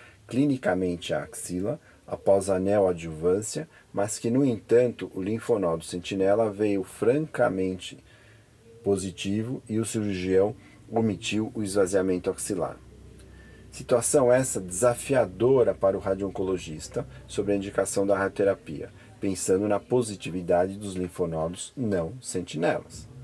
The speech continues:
O objetivo do estudo foi levantar os índices de não sentinelas achado em pacientes que realizaram esvaziamento axilar devido ao linfonodo sentinela ser positivo,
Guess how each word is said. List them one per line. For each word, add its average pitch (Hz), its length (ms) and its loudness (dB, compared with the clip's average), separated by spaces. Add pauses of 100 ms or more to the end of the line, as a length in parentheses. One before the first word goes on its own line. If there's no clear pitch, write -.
(520)
O 131 80 -2
objetivo 147 520 0
do 107 60 -4
estudo 101 420 0
foi 101 160 2
levantar 101 480 4
os 92 160 -4
índices 98 380 -6
de 92 120 -4
não 101 240 2
sentinelas 95 720 -2
achado 95 400 -2
em 95 100 -4
pacientes 92 540 -4
que - 120 -14
realizaram 90 520 -2
esvaziamento 90 720 -2
axilar 90 480 -2
devido 107 560 -2 (260)
ao 127 80 2
linfonodo 95 540 2
sentinela 98 560 -2
ser 135 200 -6
positivo, 120 600 -10